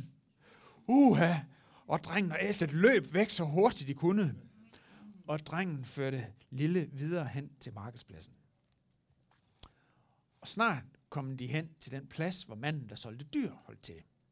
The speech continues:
Drengen forklarede, at æslet var til salg. "Øh, det her er et hestemarked, knægt.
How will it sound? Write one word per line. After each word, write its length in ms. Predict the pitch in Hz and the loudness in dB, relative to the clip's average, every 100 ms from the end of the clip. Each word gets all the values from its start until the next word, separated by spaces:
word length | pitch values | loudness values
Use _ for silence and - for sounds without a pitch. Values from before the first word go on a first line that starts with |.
| - - _ - | -20 -20 _ -8
Drengen 260 | 180 226 | -6 -4
forklarede, 460 | 185 156 185 196 139 - | -8 -4 -2 -2 -4 -8
at 120 | 131 - | -14 -8
æslet 440 | 185 165 160 - | -8 -8 -12 -14
var 80 | 117 | -12
til 160 | - | -6
salg. 360 | - 160 160 - _ _ _ _ _ _ _ _ _ _ _ _ _ _ - - - _ _ - | -4 -2 -4 -8 _ _ _ _ _ _ _ _ _ _ _ _ _ _ -20 -20 -20 _ _ 2
"Øh, 480 | 170 165 165 165 | 6 8 8 8
det 140 | 196 196 | 12 12
her 200 | 208 196 | 12 12
er 480 | 175 185 180 170 170 | 12 10 12 12 12
et 280 | 190 160 156 | 10 8 8
hestemarked, 680 | 196 254 285 254 185 180 170 | 12 12 12 12 12 12 12
knægt. 380 | 151 147 147 | 4 0 0